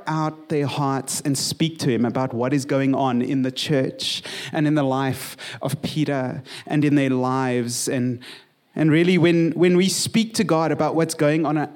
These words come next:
in our lives, in our marriages, in our work, in our city, in our, in our world, and as we do that, he hears us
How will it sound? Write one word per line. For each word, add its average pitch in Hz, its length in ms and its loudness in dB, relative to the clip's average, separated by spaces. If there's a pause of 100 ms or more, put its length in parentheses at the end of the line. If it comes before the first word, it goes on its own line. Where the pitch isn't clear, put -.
in 165 140 4
our 151 160 2
lives, 143 420 0
in 156 120 2
our 143 100 2
marriages, 139 800 2
in 139 100 2
our 139 140 2
work, 151 640 4
in 147 100 0
our 147 140 0
city, - 840 2
in 143 100 2
our, 143 140 0 (360)
in 170 160 2
our 156 180 4
world, 147 680 4
and 151 280 2
as 160 380 2
we 202 100 6
do 170 300 4
that, 131 280 2
he 156 220 -2
hears 165 600 0
us - 480 -6